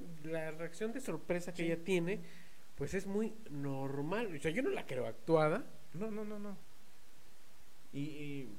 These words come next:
Speaker 2: ¿qué más podríamos decir? O sea, no tiene nada de montado porque tendrías que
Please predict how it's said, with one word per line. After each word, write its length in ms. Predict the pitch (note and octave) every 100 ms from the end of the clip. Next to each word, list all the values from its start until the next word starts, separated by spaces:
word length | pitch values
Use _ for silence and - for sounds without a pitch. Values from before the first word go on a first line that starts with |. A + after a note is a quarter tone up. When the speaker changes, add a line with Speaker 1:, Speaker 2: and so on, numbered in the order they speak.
| - - - - - - -
Speaker 2:
¿qué 80 | -
más 160 | E3+ -
podríamos 400 | B2+ C#3 C#3 A2
decir? 300 | G#2+ - A#2
O 60 |
sea, 140 | G2+ A2+
no 180 | A#2 B2
tiene 340 | - C#3 C3+
nada 280 | C3 C3 C3+
de 520 | B2+ G#2+ G2+ G2 G#2
montado 600 | G#2+ A2+ A2+ B2+ B2 B2
porque 240 | A#2 G2 -
tendrías 380 | - G#2+ A2+ -
que 240 | A#2